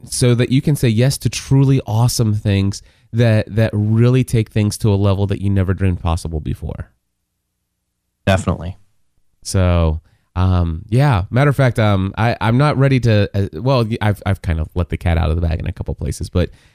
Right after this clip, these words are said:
Speaker 1: I'm getting ready to do something huge with my focus in my business pursuits in, uh, in the next year that's gonna be pretty much out of this world. I think, I believe, and, and, and I will,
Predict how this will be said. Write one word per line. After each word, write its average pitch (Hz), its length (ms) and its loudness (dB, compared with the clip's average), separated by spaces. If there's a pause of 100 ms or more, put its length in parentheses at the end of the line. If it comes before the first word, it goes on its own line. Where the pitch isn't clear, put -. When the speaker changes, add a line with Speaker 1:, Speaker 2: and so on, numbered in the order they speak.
(120)
Speaker 1:
I'm 131 120 4
getting 165 260 4
ready 131 200 4
to 117 80 4
do 110 140 2
something 104 400 -2
huge 95 920 0 (120)
with 98 240 0
my 95 160 2
focus 98 500 -2
in 95 180 0
my 90 160 2
business 101 420 0
pursuits - 720 -2 (560)
in, 101 400 4
uh, 87 600 4
in 92 140 0
the 95 80 2
next 95 340 -2
year 110 200 2
that's 107 320 -4
gonna 104 220 0
be 101 380 0
pretty 117 440 -2
much 110 240 0
out 101 140 0
of 104 80 -2
this 101 160 -4
world. 104 380 -4 (1080)
I 87 100 2
think, 107 420 -2 (260)
I 90 100 2
believe, 95 560 0
and, 95 340 0
and, 90 380 0
and 85 360 -2
I 90 140 -2
will, 87 340 0